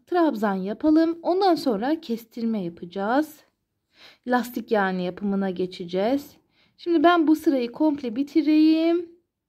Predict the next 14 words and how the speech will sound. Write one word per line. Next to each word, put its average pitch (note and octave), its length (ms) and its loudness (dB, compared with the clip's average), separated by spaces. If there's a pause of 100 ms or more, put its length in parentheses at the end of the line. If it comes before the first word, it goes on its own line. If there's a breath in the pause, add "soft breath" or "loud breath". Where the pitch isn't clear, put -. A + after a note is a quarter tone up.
Bakın B3 280 -10
hiç E4 180 -2
arttırma A#3 420 -2
yapmadan A3+ 600 -4 (320 soft breath)
hep E4+ 240 -2
tepelerine D4+ 580 4
tepelerine A3 600 -2
batıyorum. G#3 680 -4 (2250)
Hemen D4 340 2
burayı A#3 280 2
bitireyim, A3+ 480 -2
geleyim G#3 340 -2
buraya G3 220 -2
kadar. G3+ 520 -6